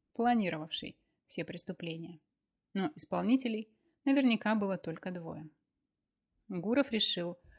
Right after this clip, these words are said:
что вряд ли среди них мог оказаться неизвестный программист-гений, но последующие слова Алиевой заставили его изменить своё мнение. «Да, кое-что я ещё вспомнила»,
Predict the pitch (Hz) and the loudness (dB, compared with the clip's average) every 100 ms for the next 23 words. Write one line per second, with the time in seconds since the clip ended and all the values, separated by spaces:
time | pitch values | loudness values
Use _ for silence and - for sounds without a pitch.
0 | _ - - 247 226 226 254 240 185 - | _ -14 4 4 4 0 2 2 -2 -2
1 | 185 185 202 285 202 190 - 185 185 185 | -2 0 2 2 2 -2 -4 -6 -4 -2
2 | 202 - 214 208 196 180 - 190 - 185 | -2 0 2 2 0 -4 -4 -6 -4 -2
3 | 185 185 190 - 220 233 165 160 _ _ | -2 -2 -4 -4 2 2 2 -8 _ _
4 | _ _ _ _ - 262 294 - 233 233 | _ _ _ _ 4 8 8 6 0 2
5 | 254 220 214 226 - 220 220 - 214 247 | 4 4 2 0 2 4 4 2 2 6
6 | 294 262 254 247 _ _ 208 208 208 - | 6 6 2 0 _ _ -6 -4 -4 -2
7 | 202 214 214 214 208 - 214 180 165 180 | 0 2 2 0 -2 -2 -2 0 -2 -4
8 | - 165 165 165 156 170 170 _ _ _ | -4 -4 -2 -4 -4 -6 -12 _ _ _
9 | _ _ _ _ _ _ _ _ _ _ | _ _ _ _ _ _ _ _ _ _
10 | _ - 214 240 226 160 165 170 _ - | _ -6 0 2 4 2 0 -6 _ -6
11 | 220 226 - 233 226 240 233 208 185 - | -2 -2 2 4 6 4 2 -2 -2 -6
12 | - 165 160 160 180 | -4 -4 -2 -6 -8